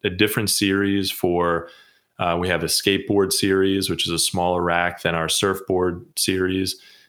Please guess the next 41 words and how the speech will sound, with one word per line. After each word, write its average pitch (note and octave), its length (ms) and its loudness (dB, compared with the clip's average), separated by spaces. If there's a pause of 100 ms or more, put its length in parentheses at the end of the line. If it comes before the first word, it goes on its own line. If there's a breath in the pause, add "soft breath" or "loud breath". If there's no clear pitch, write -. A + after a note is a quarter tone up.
(100 loud breath)
our D#2+ 200 0
paddleboard. F#2 1040 2
Um, E2+ 180 -2
so - 140 0
we F2+ 80 -4
kinda F2+ 200 -2
have F2 100 0
a F2 60 -2
small, F2+ 280 0
medium, E2+ 380 0
large. F#2+ 440 2
Then E2 100 -2
we E2+ 80 0
also E2+ 300 0
have E2 440 0 (400 soft breath)
our E2+ 160 2
ski G#2 720 0
rack F2+ 320 0
series F#2 520 0
because E2+ 460 -2
skis, F2+ 720 -2
um, D#2+ 440 0 (380 soft breath)
require F2+ 380 2
a F2+ 80 2
little F#2+ 180 2
bit F2+ 120 2
of F2 100 0
a F2+ 60 2
different F2+ 360 0
design E2+ 460 0
than, E2 220 0
than E2 140 0
all E2 180 0
of E2 80 -2
our E2 100 2
other E2+ 160 0
stuff. F2 420 0
Then D#2+ 100 -2
we D#2+ 80 -2
have D#2 160 -2
a, D#2+ 80 -4